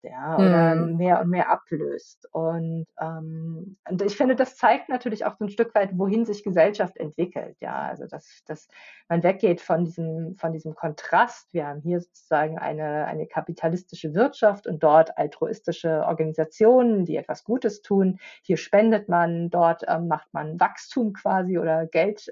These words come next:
Speaker 1: ähm, Anhäufung. Und jetzt sozusagen, dass beides eigentlich eher sozusagen versucht zusammenzudenken und in diesem Rahmen natürlich auch,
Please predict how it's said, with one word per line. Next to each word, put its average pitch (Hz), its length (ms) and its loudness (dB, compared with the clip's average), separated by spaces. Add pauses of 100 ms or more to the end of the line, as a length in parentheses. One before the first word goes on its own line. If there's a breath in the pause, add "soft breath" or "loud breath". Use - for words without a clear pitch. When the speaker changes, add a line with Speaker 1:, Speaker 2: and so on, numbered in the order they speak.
Speaker 1:
ähm, 185 320 -2
Anhäufung. 190 640 0 (420 loud breath)
Und 196 260 4
jetzt 220 220 4
sozusagen, 202 500 2
dass 190 160 0
beides 190 420 4
eigentlich 175 460 -4
eher 180 220 4
sozusagen 170 380 -2
versucht 185 460 -2 (140)
zusammenzudenken 190 1040 0
und 175 140 -4
in 190 100 -2
diesem 185 220 0
Rahmen 170 340 4
natürlich 175 480 -4
auch, 170 320 2